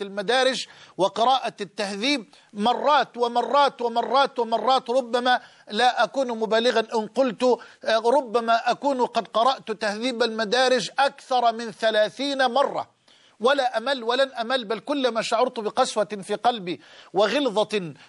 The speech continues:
وفظاظة في نفسي عدت إلى كتاب تهذيب المدارج لأجدد صلتي بربي سبحانه وتعالى.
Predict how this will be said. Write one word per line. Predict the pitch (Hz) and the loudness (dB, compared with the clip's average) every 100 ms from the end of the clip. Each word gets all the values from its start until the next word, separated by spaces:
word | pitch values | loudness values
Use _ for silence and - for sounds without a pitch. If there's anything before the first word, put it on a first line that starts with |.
| - | -2
وفظاظة | 202 220 226 254 262 202 208 226 196 | 0 0 2 2 2 -2 -6 -8 -10
في | 226 220 | -8 -2
نفسي | 247 - - 233 - _ | -2 -2 -2 -2 -4 _
عدت | 185 285 - 214 | 0 0 0 -6
إلى | 220 214 208 | -6 -2 -4
كتاب | 208 180 247 | -4 -6 -6
تهذيب | 214 208 190 233 214 | -4 -6 -6 -6 -6
المدارج | 190 180 226 220 185 - - - | -4 -2 0 0 -4 -8 -18 -6
لأجدد | 202 233 208 269 214 220 214 | -4 -2 0 0 -2 -4 -2
صلتي | 208 294 254 226 220 | -2 -2 -2 -2 -4
بربي | 185 202 214 175 185 | -2 2 2 0 -6
سبحانه | - 165 220 190 165 | -6 -4 -2 -2 -4
وتعالى. | 175 170 160 131 | -4 0 0 0